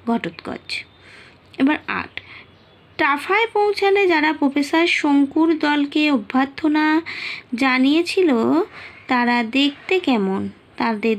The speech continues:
দেখতে অতিকায় পিঁপড়ে জাতীয়। নেক্সট নয় নম্বর, আজ থেকে ডায়েরি লেখা বন্ধ করব। কত তারিখে ডায়েরিতে প্রফেসর শঙ্কু এটা লিখেছেন? তেইশে জানুয়ারি, চব্বিশে জানুয়ারি,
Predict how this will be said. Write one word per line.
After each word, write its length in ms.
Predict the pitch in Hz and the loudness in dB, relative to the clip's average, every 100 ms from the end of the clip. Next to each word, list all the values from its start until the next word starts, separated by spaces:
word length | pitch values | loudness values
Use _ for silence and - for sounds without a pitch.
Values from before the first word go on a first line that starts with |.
| 202 | 0
দেখতে 500 | 226 214 - 339 453 | -2 -2 -4 0 2
অতিকায় 580 | 294 254 233 220 247 240 | 2 0 -2 -2 -2 -2
পিঁপড়ে 420 | - 320 - 262 208 | 0 -2 0 -2 -2
জাতীয়। 400 | 196 - 226 220 220 _ _ - - - - - | -4 -6 -10 -8 -12 _ _ -20 -20 -20 -20 -6
নেক্সট 420 | 240 240 240 - 240 | 0 0 -2 -4 -2
নয় 240 | 226 220 | -2 -2
নম্বর, 380 | 220 226 254 480 - - - - | -2 -2 -2 -4 -8 -18 -18 -8
আজ 380 | - 277 311 - | -4 -2 -4 -6
থেকে 420 | - 392 392 392 370 | -2 -2 0 0 2
ডায়েরি 440 | 277 247 240 277 | 2 0 0 0
লেখা 380 | 285 285 302 302 | 0 -2 -2 0
বন্ধ 400 | 240 220 208 202 | 0 0 -2 -4
করব। 480 | 202 196 185 196 202 - - - - - | -4 -6 -6 -8 -10 -16 -20 -20 -20 -4
কত 280 | 311 311 359 | -2 0 0
তারিখে 580 | 370 381 381 370 381 359 | 0 2 2 2 2 2
ডায়েরিতে 640 | 277 262 262 269 277 285 | 2 2 2 0 0 0
প্রফেসর 500 | 277 262 277 277 320 | 0 -2 -2 -2 0
শঙ্কু 500 | 311 - 285 285 285 | 0 0 0 0 0
এটা 240 | 269 254 233 | 0 0 -2
লিখেছেন? 600 | 208 202 196 - 196 208 - - - - - - - - | -4 -6 -8 -8 -10 -10 -16 -20 -20 -20 -20 -20 -10 -2
তেইশে 360 | 226 220 285 | 0 0 0
জানুয়ারি, 560 | 285 277 285 277 277 294 - - - - | 2 2 4 2 2 -2 -8 -20 -10 -4
চব্বিশে 440 | 240 - 240 269 | -2 -2 -2 0
জানুয়ারি, 580 | 277 262 262 254 254 | 0 2 2 2 2